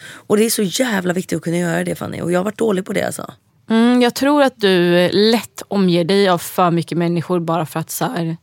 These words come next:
Speaker 1: Slippa
Speaker 2: alltid,
Speaker 1: tänka på det
Speaker 2: alltid
Speaker 1: själv,
Speaker 2: ha
Speaker 1: typ.
Speaker 2: någon att bolla med.
Speaker 1: Ja.
Speaker 2: Alltid ha någon, att du <clears throat> letar efter folk som ska bekräfta dina teorier, dina tankar hela tiden.
Speaker 1: Ja.
Speaker 2: För då behöver du aldrig bekräfta dem själv.
Speaker 1: Exakt.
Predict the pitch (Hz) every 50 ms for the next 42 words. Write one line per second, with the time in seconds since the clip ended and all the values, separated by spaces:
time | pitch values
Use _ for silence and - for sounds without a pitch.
0 | _ _ _ _ _ _ _ _ _ _ - - - - - - - - - 254
1 | 269 262 220 180 - 262 - - - - 160 151 - 269 277 269 190 165 269 247
2 | 247 240 233 226 220 208 190 220 220 202 190 180 175 175 185 180 185 226 185 180
3 | 185 190 196 190 _ _ - 220 226 220 208 - - 226 208 214 202 196 185 180
4 | 170 - 185 - - - 220 - - 214 220 214 214 202 196 196 196 196 196 185
5 | 196 220 226 214 202 - 208 185 180 - - 175 - 185 170 - 185 185 - -
6 | 190 170 165 - - - 208 202 160 - - - - 208 196 - _ _ _ -
7 | 175 175 214 202 190 185 - - 190 185 180 170 180 170 170 180 160 - 165 -
8 | 185 180 165 156 - 175 170 170 165 - 160 165 170 160 160 165 - 165 170 170
9 | 170 175 180 180 175 _ _ _ - - - - - - _ - - 185 196 190
10 | 190 196 196 190 196 190 180 175 156 170 - 175 160 - - 156 151 160 156 -
11 | 190 175 - - 170 - _ - 170 165 - - 170 - - _ - -